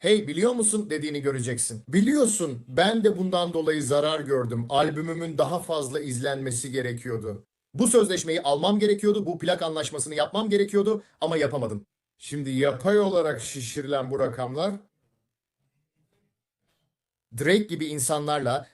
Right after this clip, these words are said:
ve bu online kumarhaneyle uğraşan avukatlar böyle durumlarda karşı dava açılabileceğini bilir.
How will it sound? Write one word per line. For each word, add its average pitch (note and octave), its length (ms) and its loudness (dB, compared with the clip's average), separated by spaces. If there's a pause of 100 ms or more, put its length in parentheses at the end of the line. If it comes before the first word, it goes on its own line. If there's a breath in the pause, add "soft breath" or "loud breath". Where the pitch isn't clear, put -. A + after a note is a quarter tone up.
ve D3+ 140 4
bu E3 60 0
online F#3+ 500 4
kumarhaneyle D#3 640 0
uğraşan C#3+ 380 -2
avukatlar C3 640 -4 (180 loud breath)
böyle G3 420 6
durumlarda D3+ 500 -2
karşı C#3 360 -2
dava D#3 280 2
açılabileceğini C3+ 760 -2
bilir. A#2+ 280 -2